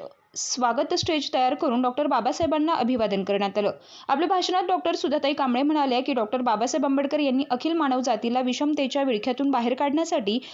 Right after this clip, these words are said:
मोलाचे कार्य केले असून विश्वाला एक दिशा देण्याची कामी बाबासाहेबांचं योगदान मोठं आहे. पुढे बोलताना त्या म्हणाले, एवढ्या पत्रकार संघटना असल्या तरी प्रेस संपादक व पत्रकार सेवा संघ एकमेव संघ आहे, जो प्रत्येक वर्षी डॉक्टर बाबासाहेब आंबेडकर यांची जयंती मोठ्या उत्साहात साजरी करत आहेत.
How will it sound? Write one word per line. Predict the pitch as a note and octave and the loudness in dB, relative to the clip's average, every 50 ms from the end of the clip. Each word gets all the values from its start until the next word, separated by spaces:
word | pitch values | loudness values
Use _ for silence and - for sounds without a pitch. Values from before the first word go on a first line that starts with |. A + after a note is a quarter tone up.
| - - - | -20 -6 -2
मोलाचे | C4 C#4 C4+ C#4 D4 D#4+ D#4 - F#4 | 0 2 2 4 2 0 0 0 0
कार्य | F#4 F4 C4+ A3+ A3+ C4 | 0 2 0 2 2 0
केले | C4 D4+ D4 C#4+ D4 | 0 0 0 2 2
असून | C4+ C#4 - D#4 E4+ E4+ | 0 0 0 0 2 2
विश्वाला | C#4+ B3 B3 - C#4 C#4 D4+ D#4 | 2 0 0 0 0 0 0 0
एक | - - C4 A#3+ A#3+ | 0 0 -2 0 0
दिशा | A3+ A#3+ - D4+ | -2 0 0 0
देण्याची | D4+ C#4 C4+ B3+ B3+ B3 - C#4 D4 D#4+ E4+ - - - - - - - - _ - | 0 2 0 0 0 -2 0 -2 -2 -2 -2 -6 -12 -20 -20 -20 -20 -20 -20 _ 0
कामी | E4 C#4+ C4+ C#4+ F4+ F4+ | 2 2 4 2 2 2
बाबासाहेबांचं | F4 C#4+ A3+ A#3+ C4 - D4+ D4+ C#4+ C#4+ C#4 D4 D#4 | 2 2 2 0 0 0 0 0 2 2 2 2 2
योगदान | C#4+ B3+ G#3+ G#3+ B3 C4 C#4+ | 0 0 0 0 0 2 2
मोठं | C4 A3+ G#3 - A#3+ | 2 0 0 0 0
आहे. | A3 G#3 A#3 B3 A#3 - - - - | 0 0 2 2 0 0 -2 -4 -2
पुढे | B3+ C4 | 0 0
बोलताना | B3+ A#3 B3+ B3+ B3+ D#4 E4+ F4 | 2 2 0 0 0 0 0 2
त्या | F#4 F#4 | 0 0
म्हणाले, | F#4 F4 E4+ D#4+ E4 F4+ | 2 2 2 2 2 2
एवढ्या | F4 D#4 C#4+ D#4 | 2 2 2 0
पत्रकार | D#4+ D#4+ D4 C#4+ C#4+ C#4+ D4 D4+ | 0 0 0 0 0 0 0 -2
संघटना | D#4 E4+ D4+ C4+ C#4+ C#4 C4+ C#4 C4+ C#4+ D4+ - | 0 0 0 0 0 0 0 2 0 0 0 0
असल्या | B3+ C4 - C4 A#3 B3 B3+ | -2 -2 0 0 0 2 0
तरी | C4 B3+ C#4+ | 0 0 -2
प्रेस | C#4 - C#4 D#4+ D#4+ - | -2 0 -2 -2 -2 0
संपादक | F4 D#4+ D4+ D4+ D4 C4+ D4 D4+ D4 | -2 0 0 0 0 0 -2 -2 -2
व | C4+ | -2
पत्रकार | C4+ C4+ A#3+ A#3 B3+ B3+ C4 C#4 | -2 -2 -2 -2 -2 0 0 -2
सेवा | C#4 - C#4 B3 A#3+ | -2 0 0 0 0
संघ | B3 - B3+ B3 B3+ C#4 C#4 - | 0 0 0 0 0 0 0 0
एकमेव | A#3 B3+ - E4 E4+ E4 D#4+ D4+ | -2 -2 0 0 0 2 0 0
संघ | D4 - C#4 B3 A#3+ | 0 0 0 0 2
आहे, | A#3 A3+ A3+ G#3+ B3 C#4+ F#4 - - - - - - C#4 | 2 0 0 0 0 0 -2 -4 -8 -14 -20 -16 -6 -4
जो | D4+ D#4 | -2 0
प्रत्येक | D#4 D4 C#4+ C#4+ F4+ F#4 F#4 | 0 0 -2 0 -2 -2 0
वर्षी | F4 D#4 D4 - E4+ | 0 0 0 0 0
डॉक्टर | C#4+ D4 B3 B3+ C#4 C4+ | 0 0 0 0 0 0
बाबासाहेब | C4 B3+ A#3+ A3 B3 B3+ D#4 D4+ C#4+ C4+ | 0 0 0 0 0 0 0 0 0 0
आंबेडकर | C4+ C4+ C4 B3+ D4 C#4+ | 0 0 0 0 0 0
यांची | C#4 B3 A3+ A3+ - B3+ | 0 0 0 0 0 0
जयंती | A#3 B3 A#3 A#3 A#3 C#4 | 0 0 0 0 0 0
मोठ्या | C#4 C4 A#3+ A3+ A#3+ C4+ - | 0 0 0 -2 -2 -2 -2
उत्साहात | C4 B3 - - B3+ C4 B3+ | -4 -6 -4 -2 -4 -2 0
साजरी | - B3 G#3 A3 G#3+ | -2 -2 0 -2 -2
करत | G#3 G#3 G3+ G3+ G3 | -2 0 -2 0 0
आहेत. | G#3+ A3+ A#3+ A3 | 0 0 0 -2